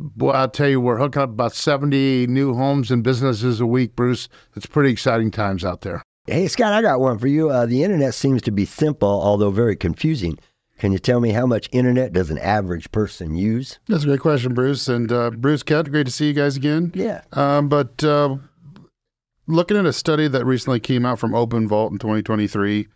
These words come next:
Speaker 3: uh, Americans consume roughly six hundred forty gigs of internet every single month. That's, that's everything. Work,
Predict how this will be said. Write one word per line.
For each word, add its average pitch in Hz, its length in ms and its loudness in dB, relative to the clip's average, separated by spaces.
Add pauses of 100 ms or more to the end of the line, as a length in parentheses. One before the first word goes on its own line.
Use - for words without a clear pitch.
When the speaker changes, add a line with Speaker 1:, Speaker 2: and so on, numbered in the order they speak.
(320)
Speaker 3:
uh, 107 220 0
Americans 120 480 0
consume 104 480 -2
roughly 101 300 -2
six - 260 -6
hundred 101 300 0
forty 101 300 -2
gigs 101 500 -2
of 98 140 0
internet 95 480 -2
every 98 240 -4
single 98 240 -2
month. 90 300 -4
That's, - 420 -2 (440)
that's 107 200 0
everything. 98 580 0
Work, 127 500 0